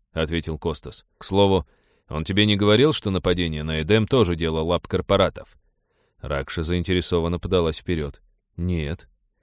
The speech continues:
Вот ведь доминионские мрази. Я не то чтобы фанатела от Эдема, но сперва раскатать мирное население, а потом заливать,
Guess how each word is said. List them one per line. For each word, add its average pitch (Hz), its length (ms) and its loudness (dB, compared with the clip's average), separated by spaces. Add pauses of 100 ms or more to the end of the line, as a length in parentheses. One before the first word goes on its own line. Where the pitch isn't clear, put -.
(200)
Вот 98 340 4
ведь 113 140 2
доминионские 120 580 2
мрази. 101 400 0 (400)
Я 90 180 4
не 107 120 4
то 123 160 2
чтобы 131 260 -2
фанатела 131 560 2
от 92 140 0
Эдема, 101 380 2
но 90 140 -2
сперва 98 460 2
раскатать 95 560 0
мирное 95 380 0
население, 98 580 0
а 82 40 -2
потом 101 340 -2
заливать, 95 480 2